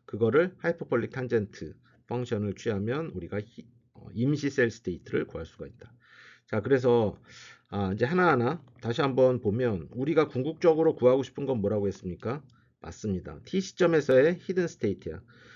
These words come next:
근데 T 시점의 히든 스테이트 구하려면 뭘 구해-, 뭘 구해야 돼? 맞아. 셀 스테이트를 구해야 돼. 그래서 셀 스테이트 구하는 식이 여기 이렇게 있고,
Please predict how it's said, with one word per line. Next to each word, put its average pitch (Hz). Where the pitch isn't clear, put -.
근데 139
T 196
시점의 190
히든 190
스테이트 180
구하려면 131
뭘 101
구해-, 101
뭘 101
구해야 101
돼? 71
맞아. 170
셀 208
스테이트를 180
구해야 98
돼. 95
그래서 131
셀 175
스테이트 -
구하는 101
식이 98
여기 90
이렇게 78
있고, 147